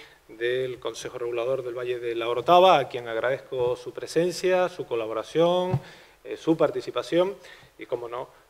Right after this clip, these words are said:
pues quien tiene gran culpa de la celebración de dicho evento, que es la concejala de Turismo, quien también profundizarán ellos un poco más en, en el evento, entrando en detalles específicos.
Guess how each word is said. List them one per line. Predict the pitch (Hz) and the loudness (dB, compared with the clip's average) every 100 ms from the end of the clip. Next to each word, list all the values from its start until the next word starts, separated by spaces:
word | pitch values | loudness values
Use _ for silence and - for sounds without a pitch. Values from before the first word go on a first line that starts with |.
| _ _ | _ _
pues | 113 110 - - | -2 -2 -6 -10
quien | 107 107 110 110 104 | -6 -6 -8 -16 -12
tiene | 117 117 | -8 -4
gran | 120 123 127 | -4 -4 -4
culpa | 139 135 127 120 | -4 -4 -2 0
de | 117 | 2
la | 117 117 | 2 -2
celebración | - 117 117 117 131 120 | -4 -6 -6 -6 -10 -12
de | |
dicho | 120 117 | -10 -10
evento, | 123 117 131 | -10 -10 -8
que | 113 | -8
es | 110 | -8
la | 127 | -12
concejala | 117 - 117 131 131 123 - - - - | -12 -14 -8 -4 -4 -6 -16 -20 -20 -2
de | 131 131 | 2 4
Turismo, | 135 170 151 180 214 - - - _ | 4 2 2 -2 -2 -6 -20 -20 _
quien | 131 123 | -8 -4
también | 127 147 180 | 0 0 0
profundizarán | 180 165 175 165 170 180 180 | 0 -4 -4 -2 -2 -2 -2
ellos | 175 175 160 | -2 -2 -4
un | |
poco | 147 165 170 | -6 -4 0
más | 175 175 - - | 0 0 -4 -16
en, | 139 131 127 113 113 | -10 -10 -10 -14 -18
en | 123 117 | -12 -6
el | 120 | -2
evento, | 131 165 160 170 170 131 117 117 113 120 | 0 -2 2 4 4 2 -2 -8 -14 -20
entrando | 120 113 127 139 147 | -18 -12 -8 -2 -2
en | 131 | -2
detalles | 113 143 143 131 | -4 -2 0 -2
específicos. | - 147 185 170 185 202 | -6 -4 -2 0 2 2